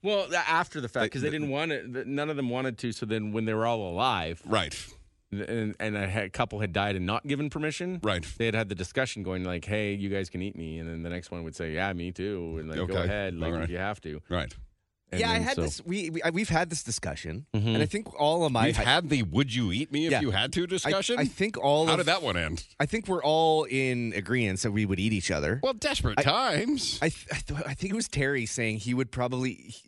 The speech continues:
Speaker 3: he wouldn't
Speaker 2: Oh,
Speaker 3: cook
Speaker 2: you and your
Speaker 3: us.
Speaker 2: friends have had this conversation.
Speaker 3: Yeah.
Speaker 2: Okay, I don't remember having it on the show. I
Speaker 3: No,
Speaker 2: thought
Speaker 3: no,
Speaker 2: that,
Speaker 3: no.
Speaker 2: okay, okay.
Speaker 3: Like, the people I go
Speaker 2: You
Speaker 3: into
Speaker 2: and your
Speaker 3: risk
Speaker 2: camping friends. Okay,
Speaker 3: Yes.
Speaker 2: your hiking friends. Okay,
Speaker 3: Yes.
Speaker 2: all right. And how'd that go?
Speaker 3: I think we're all in agreeance that we would, we could all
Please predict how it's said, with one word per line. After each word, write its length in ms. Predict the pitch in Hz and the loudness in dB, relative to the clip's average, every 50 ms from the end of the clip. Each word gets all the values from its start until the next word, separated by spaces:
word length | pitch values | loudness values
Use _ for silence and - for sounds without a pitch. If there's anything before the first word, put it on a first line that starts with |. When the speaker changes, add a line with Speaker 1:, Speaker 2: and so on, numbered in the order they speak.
| - - | -18 -14
Speaker 3:
he 160 | - - 147 | -8 -6 -2
wouldn't 280 | 143 160 190 190 139 - - | -2 -2 -2 -2 -6 -8 -2
Speaker 2:
Oh, 120 | - - | 2 2
Speaker 3:
cook 120 | 135 131 139 | 2 4 2
Speaker 2:
you 120 | 175 208 | 2 2
and 80 | 208 185 | 2 2
your 100 | 170 147 | 2 0
Speaker 3:
us. 60 | - - | 2 2
Speaker 2:
friends 300 | 156 175 226 220 190 135 | 2 2 4 4 2 2
have 120 | 120 101 | 2 2
had 160 | 95 95 87 | 2 0 0
this 120 | 82 80 - | 0 0 0
conversation. 640 | - 101 85 65 78 76 - 101 90 - - - 71 | 2 2 2 2 0 0 0 0 0 0 -2 -2 -2
Speaker 3:
Yeah. 200 | 196 262 - - | 0 0 0 2
Speaker 2:
Okay, 160 | 139 - 135 113 | 2 4 4 6
I 100 | 107 135 | 6 4
don't 120 | 185 208 185 | 4 2 0
remember 280 | 180 180 180 170 165 | 0 0 0 0 2
having 260 | 151 156 151 135 139 131 | 2 2 0 0 0 0
it 80 | 123 | 0
on 120 | 120 113 107 | 0 0 0
the 60 | - | -2
show. 380 | - - 143 165 180 139 87 71 | 0 2 2 4 4 2 2 2
I 60 | 170 | 2
Speaker 3:
No, 60 | 208 240 254 | 4 4 2
Speaker 2:
thought 80 | 262 | 2
Speaker 3:
no, 60 | 254 247 | 2 2
Speaker 2:
that, 80 | 240 240 | 2 4
Speaker 3:
no. 120 | 254 254 | 2 2
Speaker 2:
okay, 240 | 214 - - 101 107 117 | 2 2 0 0 0 0
okay. 240 | 110 - - 185 131 | 0 0 0 2 2
Speaker 3:
Like, 140 | 156 147 - - - | 2 0 0 -2 -4
the 60 | - | 0
people 240 | - 175 180 165 160 | 2 2 4 4 4
I 80 | 147 | 4
go 160 | 139 135 151 151 | 4 4 4 6
Speaker 2:
You 40 | 147 | 6
Speaker 3:
into 100 | 156 156 | 6 4
Speaker 2:
and 80 | 156 156 | 4 4
your 60 | 151 | 4
Speaker 3:
risk 140 | 147 143 - | 4 4 4
Speaker 2:
camping 340 | 139 135 127 101 117 101 - | 4 2 4 4 4 2 2
friends. 320 | - 90 67 62 65 - | 0 -2 -2 -2 -2 -2
Okay, 160 | - 104 110 | -2 0 2
Speaker 3:
Yes. 300 | 117 127 135 135 135 120 | 4 4 4 4 2 2
Speaker 2:
your 100 | 98 92 | 2 4
hiking 360 | 82 113 117 113 - 101 73 - | 4 4 4 4 2 0 0 0
friends. 280 | - 80 - - - - | -2 -4 -4 -4 -4 -2
Okay, 100 | 98 110 117 113 95 107 | 2 4 4 4 4 4
Speaker 3:
Yes. 20 | 123 | 2
Speaker 2:
all 140 | 92 104 113 | 2 2 2
right. 200 | 113 110 123 120 | 2 2 2 2
And 140 | 117 107 98 | 2 2 4
how'd 240 | 101 107 110 107 98 | 4 4 4 4 4
that 160 | 107 104 87 | 2 2 2
go? 180 | 90 92 82 - - - - - _ - | 0 -2 -2 -4 -8 -14 -20 -18 _ 0
Speaker 3:
I 140 | 139 151 151 | 2 2 2
think 240 | - 202 196 165 | 2 0 -2 0
we're 120 | 170 175 147 | 0 2 4
all 120 | 143 151 147 | 4 4 4
in 40 | 135 | 2
agreeance 320 | 117 98 131 127 110 92 | 2 0 0 0 0 0
that 80 | 113 101 | 0 0
we 120 | 95 101 | 0 2
would, 180 | 95 95 95 92 90 - | 2 2 2 0 -2 -2
we 220 | 98 98 90 104 98 | -2 -2 -2 -2 0
could 140 | - 101 | 0 2
all 100 | 101 101 | 2 0